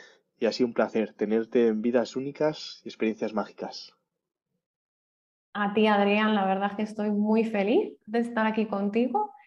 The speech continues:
Speaker 2: que en otro momento de mi vida hubiera dicho, "Madre mía",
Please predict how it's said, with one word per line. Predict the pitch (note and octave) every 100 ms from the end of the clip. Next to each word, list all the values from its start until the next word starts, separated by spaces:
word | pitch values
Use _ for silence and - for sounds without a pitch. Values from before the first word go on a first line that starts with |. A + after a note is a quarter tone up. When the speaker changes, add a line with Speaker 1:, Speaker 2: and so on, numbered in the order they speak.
| _ -
Speaker 2:
que | A#3
en | A#3+
otro | A#3+ C4
momento | C4+ C4 B3+ B3+
de | B3
mi | A#3+
vida | A#3 A#3 A#3
hubiera | A3+ A3
dicho, | A3 A3 A3+ G#3
"Madre | G#3 A3 A3 A3 A3 G#3
mía", | G#3+ G#3+ C#4 -